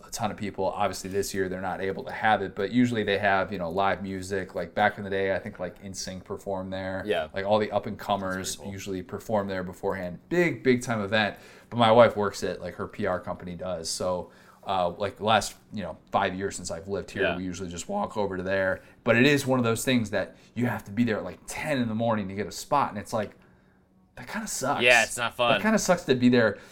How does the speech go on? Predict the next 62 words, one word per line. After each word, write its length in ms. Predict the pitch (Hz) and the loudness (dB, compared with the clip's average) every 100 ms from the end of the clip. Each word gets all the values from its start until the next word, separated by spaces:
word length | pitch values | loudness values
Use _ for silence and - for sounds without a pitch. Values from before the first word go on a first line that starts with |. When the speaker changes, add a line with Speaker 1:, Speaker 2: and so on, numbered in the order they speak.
| - - | -20 -12
Speaker 1:
when, 340 | 151 160 160 - - | 0 0 0 -10 -12
like, 180 | 160 - - | -12 -10 -6
I, 80 | 170 | 2
don't 160 | 214 | 4
get 100 | 208 | 4
me 80 | 160 | 4
wrong, 220 | 180 110 | 4 4
I 60 | 131 | 2
like 180 | 175 123 | 0 2
fireworks, 580 | 160 151 104 98 - - - _ _ _ | 4 6 6 2 -4 -14 -20 _ _ _
but 140 | 147 143 | 0 4
I 100 | 143 | 6
wouldn't 220 | 214 190 | 6 8
wanna 160 | 180 147 | 6 6
get 160 | 143 147 | 6 8
over 260 | 143 135 | 8 6
there 300 | 123 110 110 | 6 6 6
at 160 | 104 104 | 2 -4
ten 280 | - 156 147 | -6 0 2
A 40 | |
M 400 | 120 120 120 110 | 4 6 4 4
and 100 | 107 | 0
have 140 | 117 107 | -2 -2
to 80 | |
set 240 | 101 - 120 | -6 0 -2
up 100 | - | -2
a 60 | |
picnic 500 | - - 127 110 107 | -10 -8 -8 -8 -10
blanket 360 | 104 107 104 104 | -4 -2 -2 -6
to 80 | 104 | -4
be 80 | 110 | -4
able 120 | 101 | -2
to 60 | 92 | -4
get 160 | 110 | -6
a 60 | 95 | -6
spot 400 | - 110 101 - | 0 2 2 -2
to 100 | 104 | -4
watch 300 | 98 101 - | 0 0 -2
fireworks. 600 | - 180 135 110 104 - - - - | 2 4 6 4 0 -6 -14 -20 -2
It's 200 | 135 135 | -2 4
nice 240 | 151 160 | 6 6
that 120 | 139 110 | 2 4
we 280 | 127 127 | 6 8
are 220 | 113 107 101 | 8 6 4
a 60 | |
walking 400 | 95 110 110 107 | 4 2 2 -2
distance 360 | 98 - 92 95 | -6 -6 -8 -2
away, 260 | 98 98 | 0 0
so 100 | 92 | 0
Speaker 2:
Yeah. 120 | 107 85 | 2 2
Speaker 1:
we 60 | |
just 120 | 92 | -2
kinda 160 | - 92 | -6 -4
walk 340 | 87 95 90 | 0 0 0
down 220 | 110 95 95 | -2 -2 -2
there 300 | 95 92 90 | -2 -2 -4
and 100 | 90 | -4
walk 240 | 92 - | -4 -2
back, 260 | 113 101 - | 0 0 0
but 120 | 101 | -4
it's 180 | 101 - | -4 -4
still 500 | - 139 123 104 | 2 4 4 0